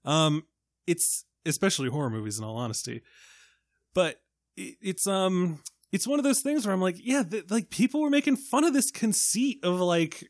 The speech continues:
"Let's just keep going with this because we need to pad more time," like, twenty years ago.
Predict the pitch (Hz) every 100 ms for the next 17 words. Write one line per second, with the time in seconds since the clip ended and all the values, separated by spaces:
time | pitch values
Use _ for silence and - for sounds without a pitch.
0 | - 143 180 - 196 180 - 170 175 127
1 | 165 180 131 123 123 - 151 - - 139
2 | - 151 135 151 135 160 135 127 - -
3 | 147 156 147 139 135 131 160 143 117 113
4 | - _ _ _ _ _ - 160 160 -
5 | - - _ - - 247 247 240 294 311
6 | 139 120 - -